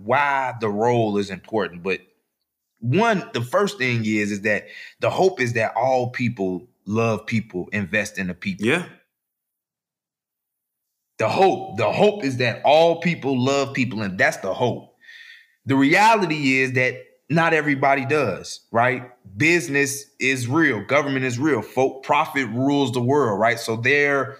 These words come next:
Speaker 1: there, there lies the, there's a need then, because not everybody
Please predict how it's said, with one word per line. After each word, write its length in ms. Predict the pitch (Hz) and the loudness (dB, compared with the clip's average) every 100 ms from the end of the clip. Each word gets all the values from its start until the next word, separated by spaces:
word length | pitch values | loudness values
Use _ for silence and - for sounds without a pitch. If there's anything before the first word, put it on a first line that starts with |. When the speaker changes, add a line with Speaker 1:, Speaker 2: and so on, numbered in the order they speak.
| - | -8
Speaker 1:
there, 420 | 123 165 175 165 | 0 2 4 2
there 300 | 135 156 175 | 2 0 2
lies 580 | 160 151 151 143 139 120 | 2 4 4 4 2 0
the, 280 | 120 113 110 - - _ _ - | -2 -2 -4 -10 -20 _ _ -2
there's 260 | 165 175 147 | 2 2 0
a 60 | |
need 460 | 139 190 214 160 117 | 2 4 4 4 0
then, 240 | 107 92 | -2 -2
because 300 | 120 120 143 | -4 -4 -2
not 200 | 170 180 | 0 4
everybody 720 | 202 208 170 151 147 143 139 | 4 2 2 2 2 0 -6